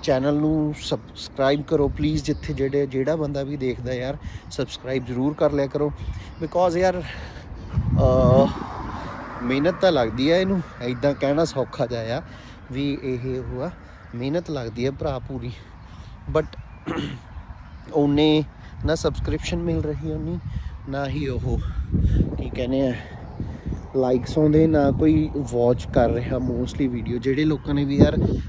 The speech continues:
ਮੈਨੂੰ ਸਬਸਕ੍ਰਾਈਬ ਕੀਤਾ, ਪਲੀਜ਼ ਯਾਰ ਵੀਡੀਓ ਦੇਖਿਆ ਕਰੋ and ਸਪੋਰਟ ਕਰੋ ਆਪਣੇ ਭਰਾ ਨੂੰ, ਤਾਂ ਕਿ ਮੈਂ ਹੋਰ ਵਧੀਆ ਵਧੀਆ, ਅਹ, ਵੀਡੀਓਜ਼ ਤੁਹਾਡੇ ਲਈ ਲੈ ਕੇ ਆਉਂਦਾ ਰਹਾਂ।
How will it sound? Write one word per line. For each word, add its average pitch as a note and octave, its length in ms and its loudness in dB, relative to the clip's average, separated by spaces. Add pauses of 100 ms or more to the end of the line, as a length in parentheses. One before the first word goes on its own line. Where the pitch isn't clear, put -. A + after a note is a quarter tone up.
(120)
ਮੈਨੂੰ C#3 320 -4
ਸਬਸਕ੍ਰਾਈਬ B2+ 540 -4
ਕੀਤਾ, C#3 300 -2
ਪਲੀਜ਼ C#3 320 2
ਯਾਰ C3 120 2
ਵੀਡੀਓ B2+ 380 4
ਦੇਖਿਆ A#2+ 320 4
ਕਰੋ C#3 200 2 (840)
and - 160 0
ਸਪੋਰਟ - 480 2
ਕਰੋ - 180 2
ਆਪਣੇ - 220 4
ਭਰਾ C#3 240 2
ਨੂੰ, - 120 -2
ਤਾਂ C#3 160 2
ਕਿ C#3 140 0
ਮੈਂ C#3 120 2
ਹੋਰ - 300 6
ਵਧੀਆ - 340 2
ਵਧੀਆ, D3+ 300 2
ਅਹ, - 880 -2
ਵੀਡੀਓਜ਼ C#3 480 0 (460)
ਤੁਹਾਡੇ C3 240 -2
ਲਈ B2 140 -2
ਲੈ A#2+ 200 -2
ਕੇ - 140 -6
ਆਉਂਦਾ B2 240 -2
ਰਹਾਂ। C3+ 240 -4